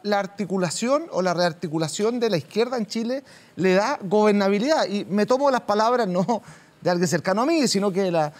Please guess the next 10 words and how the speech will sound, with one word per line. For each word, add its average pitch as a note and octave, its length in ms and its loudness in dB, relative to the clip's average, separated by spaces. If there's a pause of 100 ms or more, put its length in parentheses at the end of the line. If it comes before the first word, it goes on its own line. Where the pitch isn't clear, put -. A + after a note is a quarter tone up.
(160)
candidata G3 540 2
del G#3 100 0
Partido A3+ 300 -2
Socialista, G3 480 -4
cuando F3 260 0
habla A#3+ 260 2
de F#3+ 100 -4
falta B3 520 -2
de A3+ 80 -2
gobernabilidad F3 840 -2